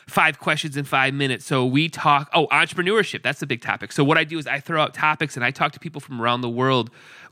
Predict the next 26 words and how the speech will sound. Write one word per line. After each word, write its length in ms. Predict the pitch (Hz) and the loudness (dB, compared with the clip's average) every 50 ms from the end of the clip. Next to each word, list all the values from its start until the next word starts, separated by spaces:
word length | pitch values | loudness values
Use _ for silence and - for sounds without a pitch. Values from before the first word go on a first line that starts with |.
| _ _ - | _ _ -2
and 100 | 113 110 | 0 4
we're 120 | 113 123 | 4 4
strangers, 580 | 123 - - - 139 143 151 147 120 113 98 - | 4 4 2 2 2 2 0 -2 -4 -6 -6 -4
man. 220 | 110 104 104 104 | -4 -4 -4 -2
We 100 | 104 120 | -4 -4
do 140 | 123 123 120 | -4 -4 -2
not 260 | 117 117 117 113 - | 0 0 0 0 0
know 140 | 123 120 117 | -2 -2 -2
each 180 | 117 120 - - | -2 -4 -4 -6
other, 280 | 120 110 113 113 107 - | -6 -2 -2 -2 -2 0
and 180 | - 107 110 110 | -2 -2 0 0
it 140 | 117 123 123 | 2 2 2
is 160 | 123 117 120 | 2 2 0
impromptu, 640 | - 123 131 131 131 - 139 131 127 131 131 - - - - - - - - | 0 0 0 0 -2 -2 0 2 2 2 0 -2 -8 -20 -20 -20 -20 -20 -12
and 280 | - - 107 110 110 110 | -4 -2 0 0 -2 -2
it 260 | - 123 131 139 - - | 0 0 0 0 -2 -2
is 460 | 131 135 131 131 127 127 123 - - | -2 2 2 4 4 2 0 -2 -4
exciting. 640 | - 123 - - - 110 113 120 107 92 - - - - - - - - | -4 -4 -4 -2 0 0 0 0 -2 -4 -8 -10 -18 -20 -20 -20 -12 -4
Um, 340 | - 113 113 113 110 107 107 | 0 0 2 2 0 -2 -2
it 100 | - 151 | 0 2
almost 320 | 151 160 170 170 165 - - | 2 2 2 0 -2 -4 -6
is 120 | 160 147 | -8 -6
a 60 | 156 156 | -4 -4
little 260 | 147 143 139 143 151 | -2 0 0 0 0
bit 240 | 143 151 147 143 - | 2 2 0 0 2
like, 420 | 139 131 131 131 127 127 - - | 2 2 2 2 2 -2 -4 -12